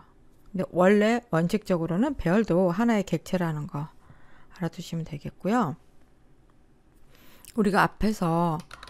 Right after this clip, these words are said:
birth year라는 다-, 변수에다가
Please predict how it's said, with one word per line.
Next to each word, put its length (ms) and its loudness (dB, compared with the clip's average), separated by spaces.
birth 320 2
year라는 760 2
다-, 180 -12
변수에다가 880 0